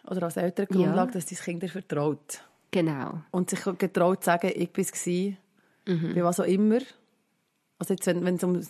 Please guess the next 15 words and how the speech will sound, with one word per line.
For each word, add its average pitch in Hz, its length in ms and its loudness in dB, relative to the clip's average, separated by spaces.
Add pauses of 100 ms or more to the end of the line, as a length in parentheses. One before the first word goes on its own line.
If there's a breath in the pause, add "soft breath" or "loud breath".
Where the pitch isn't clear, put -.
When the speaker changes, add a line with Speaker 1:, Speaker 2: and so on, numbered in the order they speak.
(140)
Speaker 1:
um 170 160 0
die - 180 -10
Schuld, 233 420 4
um - 80 -8
eine 190 160 2
Schuldfrage 226 600 0
geht 226 220 -2
vom 226 140 -4
Kind, 240 300 0 (540 loud breath)
Speaker 2:
Ja. 196 320 0
Speaker 1:
weil 202 120 6
es 202 140 2
weiss, 190 560 4
es - 240 -4
hat, 185 140 2